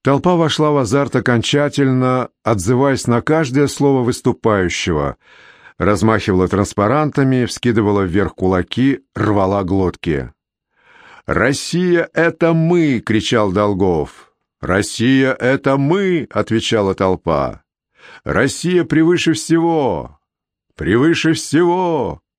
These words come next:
Позор предателям!» — не останавливался преемник. Народ тут же отзывался: «Позор! Позор!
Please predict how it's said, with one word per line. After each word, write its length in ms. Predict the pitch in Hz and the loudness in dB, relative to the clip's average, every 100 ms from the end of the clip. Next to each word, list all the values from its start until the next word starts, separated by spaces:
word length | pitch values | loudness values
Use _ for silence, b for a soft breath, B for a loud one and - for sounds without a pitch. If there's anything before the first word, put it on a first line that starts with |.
| _ _ _ | _ _ _
Позор 460 | - 120 95 170 165 | -2 0 2 2 0
предателям!» — 840 | - 156 160 175 165 151 135 101 b b b b b b | 0 0 0 0 -2 0 0 -2 b b b b b b
не 120 | 101 117 | 0 0
останавливался 840 | - 110 110 123 113 110 107 110 | 0 0 0 0 0 -2 0 -4
преемник. 800 | - 110 104 87 78 69 - - _ _ _ _ _ _ _ | 0 2 2 0 -2 -4 -10 -20 _ _ _ _ _ _ _
Народ 380 | 87 120 156 156 | 0 2 2 2
тут 180 | 147 113 | 0 2
же 140 | 123 | 0
отзывался: 760 | 110 110 123 113 90 - 78 | 0 0 0 0 -2 -4 -4
«Позор! 1400 | 67 - 123 175 160 147 165 170 151 131 - 165 147 135 - | -4 -2 -2 -2 -4 -4 0 2 2 0 -2 -6 -6 -8 -4
Позор! 1000 | 127 160 180 151 147 175 165 143 104 | 0 0 0 -2 -2 0 0 0 -2